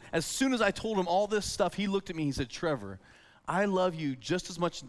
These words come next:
now as I did ten minutes ago before you told me all that stuff." And for the first time in my life, I had really experienced grace,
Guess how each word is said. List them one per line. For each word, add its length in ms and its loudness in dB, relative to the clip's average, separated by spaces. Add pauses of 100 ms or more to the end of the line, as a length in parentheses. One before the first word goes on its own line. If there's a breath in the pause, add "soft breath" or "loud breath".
now 480 0
as 100 -2
I 60 2
did 400 -2
ten 220 -4
minutes 280 -6
ago 140 -10
before 300 -10
you 60 -12
told 220 -12
me 60 -10
all 100 -14
that 160 -18
stuff." 220 -16 (2250 soft breath)
And 140 -6
for 100 -6
the 100 -4
first 440 -4
time 220 -2
in 60 -2
my 120 0
life, 420 -2
I 80 -2
had 200 -4
really 240 -4
experienced 840 -6 (140)
grace, 540 -12